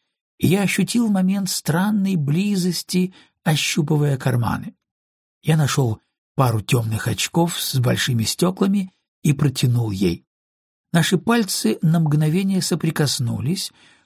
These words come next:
кожа ее оказалась прохладной и сухой, но при этом и теплой. «Спасибо». Она надела очки. «Вы упомянули его планы», поспешно заговорил я.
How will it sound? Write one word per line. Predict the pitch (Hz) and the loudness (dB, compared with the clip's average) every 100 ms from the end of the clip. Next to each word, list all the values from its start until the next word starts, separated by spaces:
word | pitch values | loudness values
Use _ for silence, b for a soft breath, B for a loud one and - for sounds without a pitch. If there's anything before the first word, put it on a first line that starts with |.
| b | b
кожа | - 151 120 | 2 2 2
ее | 120 117 120 | 2 2 0
оказалась | 110 120 110 107 107 | -2 -4 -4 -4 -6
прохладной | - - - - 117 139 147 180 180 - | -6 -6 -6 -4 0 2 2 2 0 -4
и | - | -4
сухой, | 135 143 127 226 185 82 - _ _ _ _ | -2 -2 -4 0 0 0 -8 _ _ _ _
но | 120 | -2
при | - 110 | 0 0
этом | 95 - 117 - - | 0 0 0 -2 -4
и | - | -4
теплой. | - - 135 123 - 73 - - _ _ _ _ _ _ _ _ _ | -4 -2 0 0 -2 -4 -4 -12 _ _ _ _ _ _ _ _ _
«Спасибо». | - - 185 - 101 80 - _ _ _ _ _ | -6 2 2 2 0 -2 -6 _ _ _ _ _
Она | - 120 160 | 0 2 2
надела | 110 110 104 | 2 0 0
очки. | 101 - - - - _ _ _ _ _ _ _ _ _ - | -4 -6 -6 -10 -14 _ _ _ _ _ _ _ _ _ -4
«Вы | 104 123 156 170 170 | 0 4 4 4 4
упомянули | 165 165 160 165 180 175 | 2 2 2 2 2 2
его | 175 170 | 2 0
планы», | 170 170 175 104 87 139 - | -2 0 0 0 -6 -10 -6
поспешно | - 113 - 117 - 120 | -2 -2 0 -2 -2 -4
заговорил | 110 120 113 - 113 | -4 -4 -4 -4 -2
я. | 117 - | -2 -4